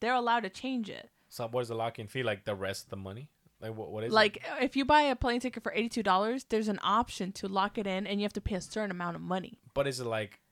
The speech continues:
Speaker 2: like, a hundred dollar lock-in fee, fifty bucks?
Speaker 1: I don't know. I'm not going traveling. I'm, I
Speaker 2: Oh,
Speaker 1: don't know this.
Speaker 2: well,
Speaker 1: That's the thing.
Speaker 2: I need, I need information.
Speaker 1: Well, I would have to ask that person. But
Speaker 2: <laughs>
Speaker 1: all they told me was that, yeah, they, they bought it for eighty-two du-, bu-, bucks.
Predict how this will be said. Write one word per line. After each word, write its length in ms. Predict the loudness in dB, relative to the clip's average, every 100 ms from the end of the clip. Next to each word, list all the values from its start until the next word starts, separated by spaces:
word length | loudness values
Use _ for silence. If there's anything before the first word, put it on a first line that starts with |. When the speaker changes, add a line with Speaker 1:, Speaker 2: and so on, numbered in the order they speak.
| _ -8
Speaker 2:
like, 180 | -8
a 40 | -8
hundred 320 | -2 -2 4
dollar 280 | 6 6 6
lock-in 300 | 4 2 -4
fee, 320 | -6 -4 -4
fifty 340 | -2 -2 -2
bucks? 160 | 4 8
Speaker 1:
I 80 | 10
don't 180 | 8 10
know. 160 | 10 12
I'm 200 | 12 12
not 180 | 10 6
going 260 | 8 6 4
traveling. 580 | 0 -2 -2 -4 -2 2
I'm, 200 | 2 2
I 120 | 0
Speaker 2:
Oh, 40 | 0
Speaker 1:
don't 220 | 0 0
know 140 | 0 -2
this. 260 | -4 -4 0
Speaker 2:
well, 80 | -2
Speaker 1:
That's 80 | -2
the 60 | -6
thing. 300 | -4 -4 -2
Speaker 2:
I 40 |
need, 300 | 0 0 0
I 100 | 0 0
need 140 | 0
information. 640 | -2 -4 -2 -2 -4 -12 -14 _
Speaker 1:
Well, 540 | 2 8 10 10 6 0
I 220 | 2 2 2
would 100 | 0
have 160 | -2 2
to 80 | 4
ask 200 | 4 4
that 200 | 0 0
person. 420 | 0 0 2 4
But 120 | 6
Speaker 2:
<laughs> 80 | 8
Speaker 1:
all 100 | 8
they 140 | 8 4
told 280 | 2 2
me 140 | 2 -2
was 220 | -4 -2
that, 220 | 0 0 -2
yeah, 180 | -4 -2
they, 220 | -2 -2
they 140 | -2 0
bought 200 | 2 2
it 100 | 0
for 100 | -2
eighty-two 360 | -2 -2 -6
du-, 280 | -4 -2 -2 -4
bu-, 220 | -4 -4 -6 -6 4
bucks. 520 | 6 6 0 -14